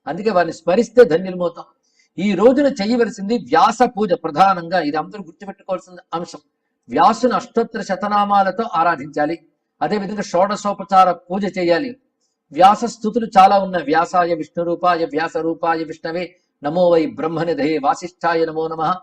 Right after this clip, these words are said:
ఇత్యాది వివిధమైన శ్లోకములు ఉన్నాయి, వాటిని మననం చేసుకోవాలి.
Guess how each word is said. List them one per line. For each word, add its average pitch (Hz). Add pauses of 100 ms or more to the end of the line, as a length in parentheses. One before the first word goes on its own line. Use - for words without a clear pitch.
(380)
ఇత్యాది 185 (320)
వివిధమైన 208
శ్లోకములు 190
ఉన్నాయి, 170 (220)
వాటిని -
మననం 202
చేసుకోవాలి. 165